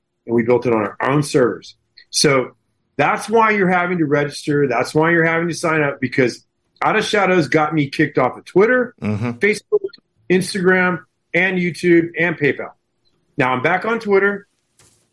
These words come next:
Speaker 1: Thank Jesus, or thank Elon.
Speaker 2: <laughs>
Speaker 1: Sorry. I'm not gonna say, I'm not comparing the two, but I'm
Speaker 2: Yeah,
Speaker 1: saying.
Speaker 2: yeah. <laughs> I get you.
Speaker 1: Okay, like, let's not get crazy here. But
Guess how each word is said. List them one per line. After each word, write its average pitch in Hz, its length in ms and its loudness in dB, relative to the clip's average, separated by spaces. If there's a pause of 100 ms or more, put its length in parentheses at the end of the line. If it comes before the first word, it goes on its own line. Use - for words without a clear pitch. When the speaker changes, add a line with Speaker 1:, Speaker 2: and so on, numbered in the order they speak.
(540)
Speaker 1:
Thank 147 240 -2
Jesus, 127 520 -2
or 143 200 -2
thank - 360 -8
Elon. 117 480 0
Speaker 2:
<laughs> - 80 -10
Speaker 1:
Sorry. 165 520 0 (380)
I'm 147 100 0
not 170 160 0
gonna 160 140 -2
say, 156 260 0
I'm 165 140 -2
not 170 200 -2
comparing 160 380 0
the - 60 -8
two, - 220 0
but - 240 -8
I'm 135 80 2
Speaker 2:
Yeah, - 140 -2
Speaker 1:
saying. - 280 -4
Speaker 2:
yeah. 403 280 -6
<laughs> - 60 -20
I 247 120 -2
get 190 280 -2
you. 170 80 0 (560)
Speaker 1:
Okay, 147 320 0
like, 135 200 -2 (260)
let's 143 180 0
not 156 220 0
get 151 140 2 (500)
crazy 123 380 -2
here. 107 220 -4 (420)
But - 280 0